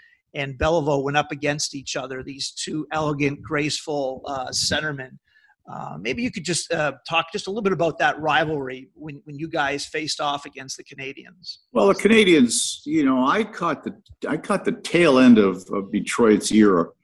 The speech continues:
Speaker 2: Um, and, and, you know, good teams with,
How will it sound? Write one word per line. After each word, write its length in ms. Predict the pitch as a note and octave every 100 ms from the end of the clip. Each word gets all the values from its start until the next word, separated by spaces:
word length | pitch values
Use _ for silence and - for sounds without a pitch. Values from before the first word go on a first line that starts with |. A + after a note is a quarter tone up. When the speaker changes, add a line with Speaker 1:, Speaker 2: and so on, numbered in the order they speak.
| _ _ _ _
Speaker 2:
Um, 600 | - - F2+ F2+ F#2+ - - - -
and, 800 | - - - - - - F2 F#2+
and, 260 | G#2 G2 G2 F#2+
you 80 | A2
know, 280 | G2 F#2+ F#2+
good 260 | - A#2+ -
teams 380 | A#2+ A2 G#2+ G2+
with, 200 | F2